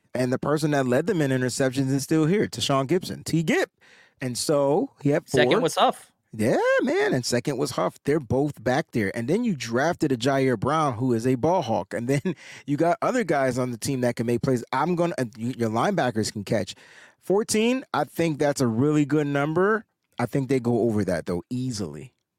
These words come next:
Speaker 2: Ooh. Uh, curious to see what you guys have in the chat.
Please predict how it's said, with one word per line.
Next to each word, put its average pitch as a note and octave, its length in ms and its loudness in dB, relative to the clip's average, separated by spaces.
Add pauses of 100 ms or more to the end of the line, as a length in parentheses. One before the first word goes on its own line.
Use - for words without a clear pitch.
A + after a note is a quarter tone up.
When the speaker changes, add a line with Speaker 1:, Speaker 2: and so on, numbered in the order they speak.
(160)
Speaker 2:
Ooh. A2+ 340 -14 (580)
Uh, B2+ 240 2
curious F#3+ 260 4
to - 60 -8
see F#3 140 -4
what E3 220 -2
you E3 60 -8
guys D#3 280 2
have D#3 440 0
in D3 200 -6
the A#2+ 120 -4
chat. E3+ 500 2